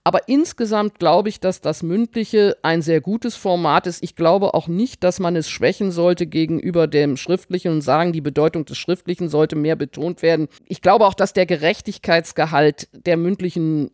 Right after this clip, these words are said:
No-, Beno-, der Benotung des Mündlichen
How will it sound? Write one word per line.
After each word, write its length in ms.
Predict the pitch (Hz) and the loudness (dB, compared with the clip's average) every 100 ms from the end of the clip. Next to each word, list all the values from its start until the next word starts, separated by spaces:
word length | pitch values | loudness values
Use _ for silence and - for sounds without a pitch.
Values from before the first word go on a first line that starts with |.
| - | -4
No-, 300 | 156 160 156 | -2 -2 -2
Beno-, 540 | 165 156 151 165 196 | 0 0 2 2 2
der 120 | 165 | -2
Benotung 460 | 156 143 185 220 196 | -2 -2 0 0 -2
des 160 | 180 | -4
Mündlichen 580 | 180 175 180 170 170 165 | -4 -4 -4 -6 -4 -4